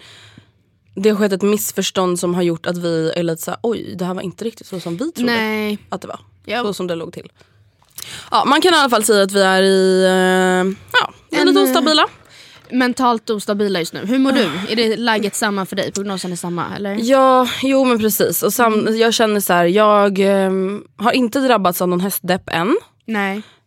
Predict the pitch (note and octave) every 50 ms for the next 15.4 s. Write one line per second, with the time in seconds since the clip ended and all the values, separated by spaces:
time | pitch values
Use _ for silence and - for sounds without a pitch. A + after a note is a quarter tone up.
0 | - B3 C#4 D4 D4 D4 C#4+ C#4 C#4+ B3 C4 B3 A#3 A3 G#3+ - G#3 F#3 - G#3+
1 | G#3+ G#3 G#3 G#3 G#3 G#3 A3 G#3+ - G#3+ A3 A3+ G#3+ G3+ F#3+ F#3+ F3+ F3 E3+ E3+
2 | F#3 F3+ F3 F3 G3 A3 G#3+ F3 E3+ - - - - - - - F3+ E3+ E3 -
3 | E3 D#3 D#3 E3+ - - - F3 C4 C4 C4+ D4 - - E3+ D#3+ E3 E3 D#3+ E3
4 | - - - - G3 - F4 F#4 - - E3+ - - G#3+ - - - F3+ F#3 F3+
5 | - - - - - G#3+ G#3+ - - - - A3 A3+ C4+ E4 _ - - - -
6 | - - - - - G#3+ G3+ - A3 G3 F3+ F#3 F3+ G#3 - A#3+ A3+ A3 G#3+ A#3+
7 | D4+ - - G#3+ G#3+ G#3 G3+ G3+ G#3+ G3+ G3 G3 F#3+ F#3+ F#3 F3+ - - - -
8 | G3+ G3+ G3 G3 F#3 F#3 F3+ F3+ F#3+ G3+ - A#3 A3 G#3 G#3 G3+ G3 F#3+ - G3+
9 | G3 F#3+ F#3+ F#3 F#3 F#3 - G#3 G#3 A#3 B3 B3+ B3 B3 C4 B3+ - B3+ A3 G#3+
10 | - - - - - - - - - B3+ A#3 C#4+ D4 B3 G#3+ G#3 C4 D#4 C#4+ A#3
11 | G#3 G3 G3 G3 G#3 G#3 G3+ - G3 F#3 G3 G3+ G#3 G3+ G3 - G#3+ G#3+ - G3
12 | G3 G3 G#3+ A3 G3 F3 E3+ A3+ B3 - C4+ B3+ G#3 F#3 - - F3 E3 - -
13 | D#3+ D3 D3+ - - G3 - F#3+ F3+ F3 F3 F3 E3+ E3+ G3+ A3+ G#3+ E3+ D3+ -
14 | D#3+ - - D3+ C#3+ D3+ - C3+ D#3 - - F3+ E3 D3+ D3+ - G#3+ A#3 A#3+ B3
15 | B3 A#3+ - A3 A3+ A3+ A3 G#3+